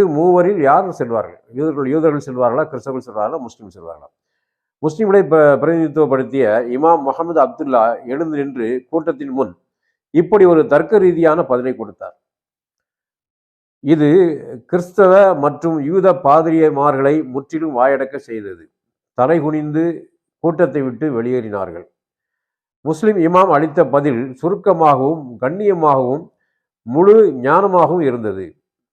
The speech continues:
முஸ்லிம் சமூகத்தின் முக-, முகங்களில் ஒரு புன்னகை இருந்தது. இமாம் முகமது அப்துல்லா கூறினார், "யூதர்கள் சொர்க்கத்திற்கு சென்றால்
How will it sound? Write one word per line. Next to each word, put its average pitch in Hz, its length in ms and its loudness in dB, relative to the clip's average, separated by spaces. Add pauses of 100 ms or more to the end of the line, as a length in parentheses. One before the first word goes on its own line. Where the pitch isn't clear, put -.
முஸ்லிம் 156 340 -2
சமூகத்தின் 165 560 -2
முக-, 143 400 0
முகங்களில் 147 680 0
ஒரு 123 200 -6
புன்னகை 165 380 -8
இருந்தது. 98 380 -14 (680)
இமாம் 170 300 2
முகமது 165 420 0
அப்துல்லா 156 420 2
கூறினார், 117 540 -6 (1120)
"யூதர்கள் 185 520 2
சொர்க்கத்திற்கு 160 580 -4
சென்றால் 139 480 0